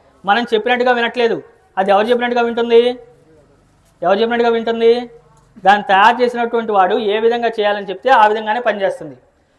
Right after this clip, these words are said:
అలాగే సృష్టికర్త అయినటువంటి దైవం కూడా ఏమిటి అంటే, మనిషి ఏ విధంగా బ్రతకాలి, ఏ విధంగా బ్రతకూడదు, ఏ విధంగా పని చేయాలి, ఏ విధంగా పని చేయకూడదు అని ఒక మాన్యువల్ అనేది పంపించాడనమాట.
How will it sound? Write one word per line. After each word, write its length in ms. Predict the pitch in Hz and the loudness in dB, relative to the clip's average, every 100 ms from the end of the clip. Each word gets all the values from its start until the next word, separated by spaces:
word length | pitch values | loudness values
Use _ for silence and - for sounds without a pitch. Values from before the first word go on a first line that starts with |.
| _ | _
అలాగే 760 | 143 180 240 233 165 180 294 - - _ | 0 4 4 4 -2 -2 -4 -6 -18 _
సృష్టికర్త 500 | - 165 - 254 247 | -12 -10 -4 -2 0
అయినటువంటి 360 | 240 233 226 220 | -2 -4 -6 -4
దైవం 300 | 190 190 214 | -2 -2 -2
కూడా 200 | 208 202 | -4 -4
ఏమిటి 240 | 190 185 | -6 -6
అంటే, 540 | 175 151 156 226 320 - _ 160 | -8 -6 -6 -6 -8 -14 _ -10
మనిషి 420 | 170 240 277 220 | -8 -6 -6 -2
ఏ 120 | 214 | -2
విధంగా 320 | 240 240 233 | -2 -2 0
బ్రతకాలి, 640 | 214 196 190 196 196 262 208 | 0 -2 0 0 2 -2 -4
ఏ 80 | |
విధంగా 240 | 208 214 220 | -6 -6 -4
బ్రతకూడదు, 560 | 180 175 180 170 139 - _ _ _ 170 | -4 -4 -4 -4 -6 -14 _ _ _ -4
ఏ 140 | 202 | -2
విధంగా 300 | 247 247 240 | -2 -2 -2
పని 200 | 233 214 208 | -2 -4 -2
చేయాలి, 300 | 208 240 214 | -2 0 -2
ఏ 80 | 208 | 0
విధంగా 260 | 214 214 | -2 -2
పని 200 | 214 190 185 | -4 -6 -4
చేయకూడదు 300 | 196 196 190 | -4 -4 -4
అని 460 | 185 160 156 262 349 _ _ | -4 -6 -8 -10 -10 _ _
ఒక 80 | - | -6
మాన్యువల్ 560 | 226 180 196 262 262 233 | -4 -2 -2 0 0 0
అనేది 200 | 226 233 | 0 -4
పంపించాడనమాట. 680 | 190 202 208 208 180 165 | -6 -8 -4 -4 -4 -10